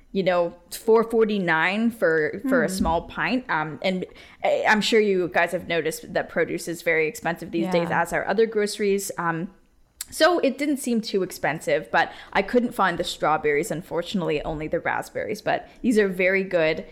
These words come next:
Speaker 1: and I will just point out that Driscoll's, uh, you know, we have no affiliation with them. I just found these
Speaker 2: <laughs>
Speaker 1: myself, and I just wanted to give them a try, but they are fantastic. Um,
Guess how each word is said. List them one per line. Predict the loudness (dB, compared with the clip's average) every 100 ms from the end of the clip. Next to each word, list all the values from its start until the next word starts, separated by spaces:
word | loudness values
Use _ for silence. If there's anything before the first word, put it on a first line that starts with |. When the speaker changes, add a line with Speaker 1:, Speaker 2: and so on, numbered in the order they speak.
| -18 -4
Speaker 1:
and |
I | -2
will | 0 -2
just | -6 -6
point | -4 0
out | 0 -2
that | -4
Driscoll's, | -4 -6 -2 -2 -2 -4 -2
uh, | 0 0 -2
you | -4
know, | -2
we | -2
have | 0
no | 0
affiliation | 2 0 0 0 -2
with | 0
them. | 0 0
I |
just | -2 -6
found | -2 0
these | 0 -2
Speaker 2:
<laughs> | -2
Speaker 1:
myself, | -2 2 4 4 2 2
and | 4 4 6
I | 6
just | 4 2
wanted | 2 2
to | 0
give | 0 0
them | 0
a | -2
try, | 2 4 4
but | 2 2
they | 4
are | 4 0
fantastic. | -2 -4 -2 -2 -2 -4 -4 -8 -14 -14 -8 2
Um, | 4 4 2 -4